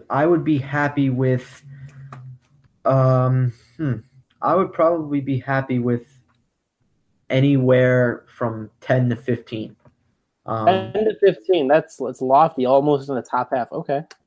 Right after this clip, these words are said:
Speaker 1: Yeah, and, and the reason I say that is, is not just because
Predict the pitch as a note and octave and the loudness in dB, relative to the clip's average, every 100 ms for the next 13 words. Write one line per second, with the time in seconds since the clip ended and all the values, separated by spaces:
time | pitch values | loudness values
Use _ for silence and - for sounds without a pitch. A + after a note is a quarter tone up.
0 | _ D#3 D#3 A2+ - - D3 D3 D3+ D#3+ | _ 0 2 2 -2 -4 -4 -2 0 0
1 | D#3+ F#3+ F#3 F#3+ D#3 - B2 A#2 A2+ A2 | 2 0 0 -2 -2 -2 -2 0 -2 -2
2 | - B2 A2 A#2+ B2+ A#2 B2 C#3+ C3 C3+ | -2 -2 -4 -6 -4 -2 -2 -2 -2 -4
3 | G3+ G3 - C3 - C3+ B2+ A#2 - | -2 -2 -2 -4 0 2 4 2 -6